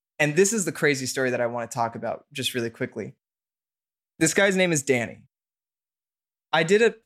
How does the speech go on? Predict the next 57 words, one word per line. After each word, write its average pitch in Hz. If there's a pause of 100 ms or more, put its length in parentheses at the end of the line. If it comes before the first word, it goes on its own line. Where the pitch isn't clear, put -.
(260)
a 160
room, 151
like, 131
two 190
days 151
before, 127 (500)
just 170
because, 165
uh, 156
you 185
know, 151
everybody 147
wants 139
to -
talk 123
to 127
me. 123
Everybody's 123
saying, 123
"Oh, 131
come 139
talk 131
in 127
our 120
room. 120
Let's 120
interview 120
you, 113
et -
cetera, 117
et -
cetera." 117
And 135
I 147
went 180
to 190
this 143
room, 123
and 113 (640)
I 175
kinda 220
had 180
a 139
bad 131
feeling 131
about 127
it. 135
And 139
then 131
I 123
did 131
the 131
room, 127 (100)
and 131
I 123
was 120
like, 117